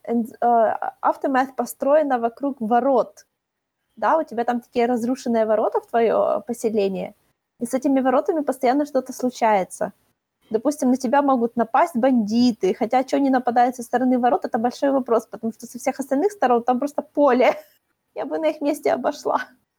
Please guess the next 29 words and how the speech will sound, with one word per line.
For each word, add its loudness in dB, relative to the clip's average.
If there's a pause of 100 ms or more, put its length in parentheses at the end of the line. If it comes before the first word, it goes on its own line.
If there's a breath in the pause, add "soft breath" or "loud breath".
(220)
Но, -6
может, -2
нужно 0
будет 0
строить -2
заборы 2
со -8
всех -6
сторон, 0
да, 0
и, -10 (560)
и 0
на 4
этом 0
потом -2
будет -2
сосредоточен, -4
ну, -6
геймплей, -2
да, 2
то, -2
что -12
мало 2
того, -2
что -6
построить, -2
тебе -8
придётся -4
защищать. -2